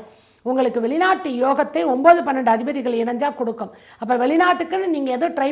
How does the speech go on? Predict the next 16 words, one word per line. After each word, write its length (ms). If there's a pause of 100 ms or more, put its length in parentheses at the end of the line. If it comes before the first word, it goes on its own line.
பண்றீங்களோ 420
அதையெல்லாம் 420
கிடைக்கக்கூடிய 580 (100)
ஒரு 120 (120)
வாய்ப்பினை 460 (480)
இந்த 120 (240)
ஆரம்ப 300 (100)
காலகட்டத்திலேயே 840
உங்களுக்கு 360 (100)
கொடுக்கக்கூடியதாக 800 (200)
இருக்கும். 280 (380)
ஒண்ணு 260 (120)
அஞ்சுக்கு 460 (140)
பிறகு 340 (420)
நீங்க 260 (340)
ஜென்ம 320